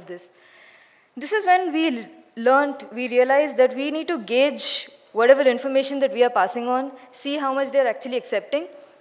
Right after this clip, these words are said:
and then go ahead with it. Our entire testing infrastructure was based on Ruby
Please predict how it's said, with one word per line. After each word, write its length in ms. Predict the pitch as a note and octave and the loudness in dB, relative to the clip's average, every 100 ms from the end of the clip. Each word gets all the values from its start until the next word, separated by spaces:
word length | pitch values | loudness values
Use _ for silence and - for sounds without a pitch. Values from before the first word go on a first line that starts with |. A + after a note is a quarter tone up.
| - | -6
and 180 | - B3+ | -2 2
then 300 | B3 B3 B3 B3 | 4 2 -2 -6
go 120 | G#3 | -4
ahead 220 | G#3 G#3 | -4 -6
with 160 | F#3 F#3 | -8 -10
it. 180 | E3 - _ _ _ _ _ _ _ _ - _ _ - | -12 -14 _ _ _ _ _ _ _ _ -20 _ _ -2
Our 160 | C#4 | 2
entire 320 | F4+ E4+ F4 G4+ | 2 6 6 6
testing 320 | C4+ C4+ D4 | 0 -2 -6
infrastructure 640 | C#4 D4+ D4 C4 C4+ D#4 | -2 -4 -2 -6 -6 -8
was 200 | C#4+ G#3 | -6 -6
based 340 | F#3+ A#3 A#3 | -2 -2 -2
on 140 | C4 A#3+ | -4 -4
Ruby 380 | G#3 G3+ C4+ | -6 -6 -8